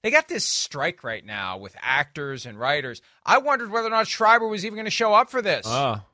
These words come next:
Speaker 2: I
Speaker 1: Right?
Speaker 2: hear ya.
Speaker 1: He's
Speaker 2: Yeah.
Speaker 1: an actor. I don't know where the whole picket line
Speaker 2: Right.
Speaker 1: etiquette goes. I mean,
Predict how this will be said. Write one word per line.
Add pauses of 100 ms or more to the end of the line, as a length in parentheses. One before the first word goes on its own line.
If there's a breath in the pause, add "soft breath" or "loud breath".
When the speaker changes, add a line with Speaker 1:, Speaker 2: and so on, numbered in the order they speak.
(120)
Speaker 2:
I
Speaker 1:
Right?
Speaker 2:
hear (100)
ya. (100)
Speaker 1:
He's
Speaker 2:
Yeah.
Speaker 1:
an
actor. (240)
I
don't
know
where
the
whole (200)
picket
line
Speaker 2:
Right.
Speaker 1:
etiquette
goes. (280 soft breath)
I
mean,